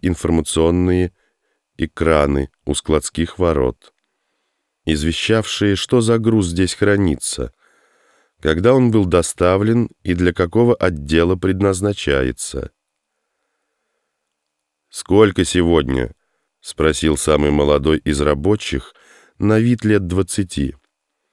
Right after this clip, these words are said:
«Два челнока, продовольствие, лабораторное оборудование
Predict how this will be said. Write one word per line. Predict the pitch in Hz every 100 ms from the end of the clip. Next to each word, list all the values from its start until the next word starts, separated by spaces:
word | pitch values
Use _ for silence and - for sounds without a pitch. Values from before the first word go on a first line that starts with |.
| _ _ _ _ _ _ _ _ _
«Два | 64 73 95 104
челнока, | - 98 98 104 - 73 69 67 _ _ _ _ _ _ _ _
продовольствие, | - 90 117 92 98 95 - 87 82 69 - _ -
лабораторное | 80 92 95 127 120 107 90
оборудование | 80 85 92 101 90 85 80